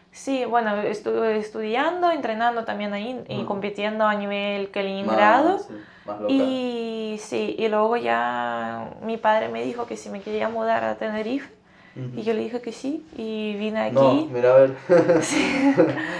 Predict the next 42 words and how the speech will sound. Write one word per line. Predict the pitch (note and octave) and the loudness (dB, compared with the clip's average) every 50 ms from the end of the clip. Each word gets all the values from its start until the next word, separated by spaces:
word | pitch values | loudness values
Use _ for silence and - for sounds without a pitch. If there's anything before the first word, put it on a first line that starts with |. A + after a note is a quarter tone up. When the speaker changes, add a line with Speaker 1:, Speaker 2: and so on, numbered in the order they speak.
| D#3+ - - - - - _ - | -8 -8 -10 -12 -16 -16 _ -8
Speaker 1:
Vine | A#3+ A#3+ B3+ C4+ C#4+ D4+ | -6 -4 -4 -2 -2 -2
y | C#4+ | 0
conocí | C#4+ C4+ B3 A#3+ A#3+ A#3 - B3 B3 B3 B3 A#3+ | 0 0 0 0 -2 -4 -4 -4 -2 0 2 2
a | A#3 A3+ A3+ A3 A3 | 4 4 4 2 0
mi | A3 A3 A3+ | -2 -4 -8
entrenadora, | A3 A3 - A3 G#3+ G#3 G#3 G#3+ B3 D4+ D#4+ E4 | -8 -8 -6 -4 -2 0 2 2 2 2 2 2
a | D4+ | 0
mi | C4+ B3 A3+ | -2 -4 -8
club, | - - A#3 B3+ C#4+ D#4 D#4 | -8 -6 -2 0 0 0 0
entrené, | E4 C4+ A#3+ A#3 A#3 A3+ A3+ A#3 | -2 -4 -4 -6 -8 -8 -8 -8
entre-, | A3+ - - - - | -8 -10 -12 -10 -10
empecé | - A3 G#3+ G#3+ - - | -8 -8 -8 -8 -8 -2
Speaker 2:
O | |
sea, | - C#3+ C3 B2+ | 4 6 6 6
nada | C3 C3 | 6 6
Speaker 1:
a | B2+ | 4
Speaker 2:
más | C3 C3 C3 | 4 4 4
Speaker 1:
entrenar. | C#3+ C#3 C#3 C#3+ D3 D3 | 6 6 8 8 6 6
Speaker 2:
llegar | |
ya | D3+ D3 | 6 4
buscaste | D3 D3+ C#3+ - C3 A#2+ - - D3+ D3 C#3+ | 4 4 2 2 2 2 2 2 2 2 2
dónde | C#3+ C#3 C#3 C#3 C#3 C#3+ | 2 2 2 0 0 0
entrenar, | C#3 C3+ C#3 C#3+ C#3 C3+ C3 A#2 A#2 | 0 0 0 2 2 2 2 2 0
¿no? | C3 D#3+ - - - - - - | -2 -4 -4 -6 -8 -4 0 2
Speaker 1:
A | B3 B3 | 2 4
ver, | C4 C4+ C4 | 4 4 2
es | B3+ B3 | 2 0
que | - - B3 A3+ A3 G#3+ - - | -2 -2 -2 -2 -2 -4 -6 -4
cuando | - A#3 A#3 A3+ A#3 A#3 | -2 0 0 0 0 -4
llegamos, | A3+ A3+ A3+ A3 A3+ A#3 C4 C#4 D4 D4+ D#4+ D#4+ - - - _ - | -4 -4 -2 0 2 2 2 2 0 0 0 -2 -4 -6 -14 _ -4
eh, | B3 C4 C4 B3 B3 A#3+ A#3+ A#3 A#3 A#3 A3+ A3+ A3+ A3+ - - - _ _ - | -2 -2 0 0 -2 -4 -4 -4 -4 -6 -6 -6 -6 -6 -8 -10 -12 _ _ -4
nos | A#3+ B3 B3 | -2 -2 -2
quedamos | B3 C4 B3 B3 A#3+ C4+ C4 | -2 0 2 2 2 2 0
en | C4+ C4 | -2 -2
el | C4 B3 | -4 -6
sur, | B3+ - - B3 A#3 A3 G#3 G#3 - | -8 -6 -4 -2 0 0 0 -2 -6
como | - A3 G#3 G#3 | -6 -6 -4 -2
Speaker 2:
Ujú. | G3 | 0
Speaker 1:
todos | G#3 G#3 G#3 G#3+ | 2 4 4 4
los | G#3+ A3+ G#3+ | 2 0 -2
guiris. | G#3+ A3 G#3+ G#3 F#3+ F#3 F3+ F#3 - | -4 -6 -4 -4 -4 -6 -8 -8 -10
Speaker 2:
Ujú. | A3+ A#3+ A#3+ A#3+ B3+ C4+ C4+ C#4 C#4+ | -12 -10 -8 -2 0 0 0 2 0